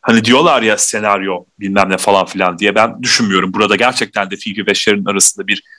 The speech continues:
düşmanlık olduğunu düşünüyorum. Chad de "Fifi" dedi. "Daha çok olgunlaşması gerek. Yaşının gereği böyle hırslı olması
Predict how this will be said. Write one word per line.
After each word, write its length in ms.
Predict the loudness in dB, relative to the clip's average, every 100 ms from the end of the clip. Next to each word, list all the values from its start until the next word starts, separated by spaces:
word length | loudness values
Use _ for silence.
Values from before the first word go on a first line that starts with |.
| _
düşmanlık 500 | -2 0 0 0 0
olduğunu 380 | 0 0 -2 -2
düşünüyorum. 500 | -2 0 2 2 0 -6 _ -8
Chad 300 | 0 0 2
de 120 | 0
"Fifi" 380 | 0 -2 -2 -2
dedi. 420 | 0 2 2 2 0
"Daha 160 | 0 0
çok 260 | -4 2
olgunlaşması 720 | 2 2 0 0 0 0 0 2
gerek. 320 | 2 0 2
Yaşının 320 | 2 4 4 6
gereği 320 | 6 4 4
böyle 180 | 2 2
hırslı 360 | 2 2 2
olması 580 | 0 2 0 0 -2